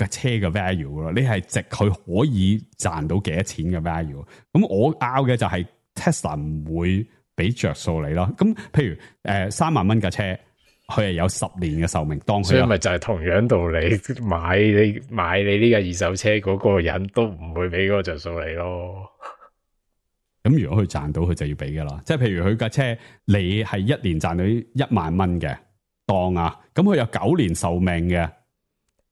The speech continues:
Speaker 2: 未必㗎，我覺得佢食埋你呢條數走㗎，
Speaker 1: 哦，
Speaker 2: 可能。
Speaker 1: OK，噉我咪唔買咯，我自己放出去賣，唔好，再
Speaker 2: 係啊，
Speaker 1: 放出去繼續
Speaker 2: 一樣啫嘛，所以，所以咪就係咯，
Speaker 1: 放出去繼續
Speaker 2: 一樣啫嘛，即係等於你而家買車賣車一樣啫嘛。
Speaker 1: 呢個
Speaker 2: 係啊，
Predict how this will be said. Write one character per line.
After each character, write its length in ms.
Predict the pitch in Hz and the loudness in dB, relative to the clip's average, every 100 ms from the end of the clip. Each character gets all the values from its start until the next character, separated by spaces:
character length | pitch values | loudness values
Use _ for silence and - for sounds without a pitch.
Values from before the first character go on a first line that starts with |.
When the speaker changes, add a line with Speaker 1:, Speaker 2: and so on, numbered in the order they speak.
| _ | _
Speaker 2:
未 220 | - 82 80 | -8 -6 -2
必 100 | 101 | -2
㗎， 440 | - 87 80 78 78 | 0 0 0 -2 0
我 100 | 87 | 2
覺 100 | 95 | 4
得 60 | 101 | 2
佢 140 | 92 80 | 0 -2
食 240 | - 87 | -4 -6
埋 200 | - 80 | -8 -8
你 100 | 80 90 | -4 -4
呢 60 | 87 | -6
條 120 | - | -8
數 320 | - 90 80 | -10 -8 -10
走 200 | - - | -10 -10
㗎， 140 | - 82 | -4 -4
Speaker 1:
哦， 40 | 76 - - | -4 -8 -6
Speaker 2:
可 60 | - | -4
能。 80 | |
Speaker 1:
OK， 160 | 95 85 | -2 0
噉 180 | - 185 | 2 2
我 40 | |
咪 100 | 80 | 0
唔 140 | 73 71 | -2 -2
買 160 | 73 73 | -2 -2
咯， 120 | 87 | 0
我 120 | 80 | 0
自 140 | - | -2
己 100 | 92 | -2
放 240 | 92 82 80 | 0 0 -2
出 160 | - | -2
去 80 | 82 | -4
賣， 180 | 73 67 | -4 -6
唔 100 | 67 73 | -8 -4
好， 60 | 107 | -2
再 120 | - | -2
Speaker 2:
係 260 | - - 95 | 0 2 2
啊， 40 | - | 4
Speaker 1:
放 180 | 117 | 4
出 0 | |
去 80 | 98 | 4
繼 80 | 117 | 4
續 20 | |
Speaker 2:
一 40 | 104 | 4
樣 60 | 90 | 2
啫 120 | 104 | 0
嘛， 140 | 101 80 | -2 2
所 160 | 120 | 2
以， 40 | 131 | 4
所 140 | 147 | 2
以 40 | |
咪 140 | 143 113 | 4 4
就 120 | 113 | 4
係 120 | 110 | 2
咯， 80 | 98 | 2
Speaker 1:
放 40 | |
出 40 | 92 | 2
去 20 | |
繼 80 | 123 | 2
續 40 | |
Speaker 2:
一 80 | 110 87 | 2 0
樣 140 | 82 | 0
啫 120 | 95 | -2
嘛， 200 | 95 92 | 0 0
即 140 | 87 107 - - | 0 -6 -4 0
係 120 | 107 - _ _ _ | 0 0 _ _ _
等 180 | - 101 | -4 -2
於 100 | 98 | 0
你 60 | 78 76 | -2 -6
而 100 | 82 | -4
家 160 | 90 | -4
買 180 | 85 80 | -4 -8
車 160 | 82 92 | -8 -10
賣 160 | 80 - | -8 -2
車 100 | 104 | 0
一 0 | |
樣 300 | 95 85 - | 0 -2 -8
啫 140 | 80 76 | -20 -20
嘛。 60 | |
Speaker 1:
呢 20 | - _ _ _ _ _ _ _ _ _ _ _ _ _ _ _ _ _ _ _ _ - | -20 _ _ _ _ _ _ _ _ _ _ _ _ _ _ _ _ _ _ _ _ -20
個 60 | |
Speaker 2:
係 20 | |
啊， 60 | - | -18